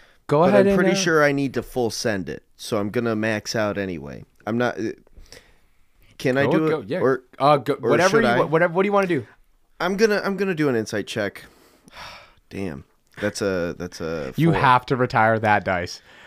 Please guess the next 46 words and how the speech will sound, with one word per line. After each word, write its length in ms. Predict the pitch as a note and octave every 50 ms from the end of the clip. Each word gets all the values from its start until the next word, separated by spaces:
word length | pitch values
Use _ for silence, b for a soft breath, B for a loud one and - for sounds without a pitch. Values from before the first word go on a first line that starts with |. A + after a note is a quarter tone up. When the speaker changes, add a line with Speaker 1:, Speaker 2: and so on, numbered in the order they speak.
| B B -
Speaker 1:
That 220 | B2+ C3+ C#3+ -
singular 600 | - - - - D3+ C#3+ C#3 C3+ D#3+ D3 C#3+ C#3
dice 220 | B2+ B2+ A#2+ C3+ B2+
Speaker 2:
I 20 |
got 140 | G#3+ A3+ A#3
Speaker 1:
is 100 | A3 G3
Speaker 2:
a 20 |
natural 320 | F#3+ G3 G3+ - - G#3 G3
twenty 320 | - - G3+ G3+ G#3+ G#3
on 140 | F#3 E3+ D#3+
the 80 | D#3+ D#3+
intelligence 580 | D#3+ D#3 - G3+ A3 B3 B3+ F#3 C3+ A2 F#2+ B2+
Speaker 1:
Oh, 60 | C#3+
Speaker 2:
with 80 | D3+
Speaker 1:
you 100 | D#3 E3 D#3+
Speaker 2:
that 40 | C3+
Speaker 1:
did? 220 | D3+ D3+ E3 -
Speaker 2:
earlier. 160 | D#2+ D#3+ F#3
Speaker 1:
Oh, 60 | F3
that's 280 | D3+ D3 D3+ D3+ D3+ -
true. 400 | - - - F3+ F3+ F#3 F#3 D#3
Never 240 | C3 C3 C3 C3+ D3
mind. 260 | D#3+ E3+ E3+ D3 A#2
I, 180 | G2 A2+ B2 -
Speaker 2:
Man, 120 | D#3+ D#3
the, 280 | C#3+ E3 E3+ - A2+ B2
it, 60 | - -
it's 180 | D2 G#2+ B2+ -
Speaker 1:
I'll 100 | A#2 B2
Speaker 2:
playing 260 | C3+ G3+ G3+ A3 E3+ F3+
both 100 | G3 G3+
Speaker 1:
stand. 100 | G#3 G3+
Speaker 2:
sides 260 | G3 E3 E3+ D#3 E3
of 80 | D#3+
the 60 | D3+ D3+
Speaker 1:
It's 100 | - -
playing 540 | - F3 E3+ F#3 G3 G3 F#3+ E3 D#3 - -
Speaker 2:
play 180 | - E3 F#3 G#3+
both 260 | G3+ A#3 A#3 B3 A#3+
sides 320 | - - G#3+ G3 F3+ D#3+
of 80 | E3 C#3
the, 260 | D3 C3 A#2+ A2+ G#2 -
the 120 | B2+ A#2
board, 340 | G#2 A#2+ C3+ D3 A#2+ F#2 -
Speaker 1:
<laughs> 0 |
Speaker 2:
man. 320 | - F2+ F#2 F#2+ G2 A2+